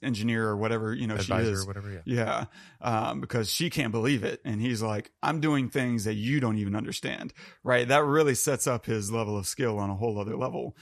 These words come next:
Speaker 1: Um, and then most of the film is just straight up, like, "I'm banking left." That is exposition. He's telling you what he's about to do. <laughs>
Speaker 2: Yeah.
Speaker 1: And then we see him do it. Like,
Speaker 2: Yeah.
Speaker 1: they, but they're in school. Um, and so hearing a, a training session, or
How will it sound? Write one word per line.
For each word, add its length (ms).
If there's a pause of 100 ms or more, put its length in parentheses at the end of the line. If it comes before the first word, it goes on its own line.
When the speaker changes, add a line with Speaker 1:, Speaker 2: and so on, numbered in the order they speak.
(320)
Speaker 1:
Um, 340
and 140
then 260
most 220
of 60
the 80
film 240
is 100
just 260
straight 320
up, 300
like, 280 (400)
"I'm 200
banking 340
left." 220
That 180
is 120
exposition. 720
He's 240
telling 300
you 100
what 120
he's 140
about 240
to 60
do. 420
<laughs> 40 (340)
Speaker 2:
Yeah. 120
Speaker 1:
And 320
then 260
we 120
see 220
him 140
do 160
it. 120 (380)
Like, 240
Speaker 2:
Yeah. 80 (240)
Speaker 1:
they, 280
but 200
they're 100
in 80
school. 540 (120)
Um, 580 (100)
and 160
so 240
hearing 480 (400)
a, 320
a 100
training 380
session, 640
or 220